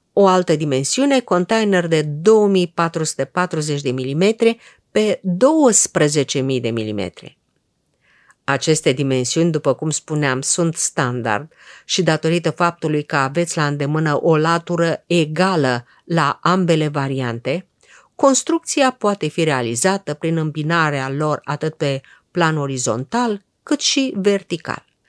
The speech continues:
În practică, se pot proiecta case din containere ce pot avea nivelul pe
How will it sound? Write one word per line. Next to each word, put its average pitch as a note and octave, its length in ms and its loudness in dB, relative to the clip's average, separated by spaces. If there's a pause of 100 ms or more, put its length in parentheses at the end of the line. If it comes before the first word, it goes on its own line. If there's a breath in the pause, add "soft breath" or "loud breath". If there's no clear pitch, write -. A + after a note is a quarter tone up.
(260 soft breath)
În A3 200 4
practică, C#4 640 0
se A#3 160 -2
pot D#3+ 240 -6
proiecta E3 580 -4
case F#3 340 -4
din D3 180 -4
containere G3+ 640 -2
ce F3+ 160 -6
pot E3+ 200 -4
avea F#3 260 0
nivelul G#3 540 2
pe F3 520 -2